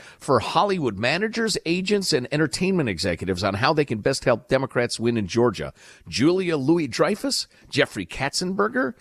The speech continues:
Kerry Washington, John Legend, among the heavyweights organizing to help the Democrats in their races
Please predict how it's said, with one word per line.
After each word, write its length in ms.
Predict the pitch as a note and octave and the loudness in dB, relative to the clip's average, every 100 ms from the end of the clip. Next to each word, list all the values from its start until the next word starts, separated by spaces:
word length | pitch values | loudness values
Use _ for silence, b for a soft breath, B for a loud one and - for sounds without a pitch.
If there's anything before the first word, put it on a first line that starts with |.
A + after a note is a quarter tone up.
| b b | b b
Kerry 340 | - F#2+ A2 G2+ | -2 2 4 4
Washington, 580 | A#2+ E3 G3 F#3+ G#3 | 2 2 -2 0 0
John 360 | A#2 F3+ C4 B3+ | 2 0 0 -2
Legend, 440 | A#3+ B3+ B2+ F2 | -2 0 -2 -2
among 240 | A2 C3+ E3 | 2 2 2
the 80 | B2 | -2
heavyweights 640 | - B3 D3 F2 D#2+ - B B - | -2 -2 0 -2 -2 -6 B B 2
organizing 720 | G3+ A3 D3 F#2+ F2+ G2+ F#2+ | 2 4 -2 -4 -6 -4 -2
to 100 | F#2+ | 0
help 200 | A2+ G#2 | 0 0
the 60 | |
Democrats 540 | F#2 G#2+ G2 G#2 G2 G2+ | 0 -2 2 0 0 -2
in 80 | |
their 120 | F#2+ G2+ | 0 2
races 520 | D3 F#3 E3+ D3+ | 2 2 2 0